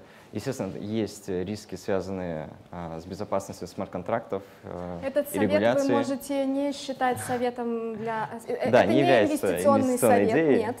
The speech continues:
Speaker 2: <laughs> нет.
Speaker 1: <laughs> Эм, э, популярный кошелек MetaMask, э, в две тысячи двадцать первом году использовало, э, если посчитать, э, среднее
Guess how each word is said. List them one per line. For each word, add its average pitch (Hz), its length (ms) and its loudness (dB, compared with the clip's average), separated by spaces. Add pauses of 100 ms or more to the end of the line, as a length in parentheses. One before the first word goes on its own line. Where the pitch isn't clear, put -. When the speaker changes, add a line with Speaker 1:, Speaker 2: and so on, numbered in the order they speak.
Speaker 2:
<laughs> 247 380 2
нет. 247 380 0
Speaker 1:
<laughs> - 1700 -18
Эм, 90 380 -4 (1600)
э, 50 400 -16 (680)
популярный 123 420 4
кошелек 117 400 -2
MetaMask, 120 520 -4
э, 98 260 0
в 87 40 -4
две 95 100 -8
тысячи 113 260 -8
двадцать 95 300 -8
первом 101 200 -2
году 117 340 -2
использовало, 98 800 -2 (360)
э, 82 180 -4
если 101 200 -2
посчитать, 101 460 -4
э, 87 280 -4
среднее 95 420 -2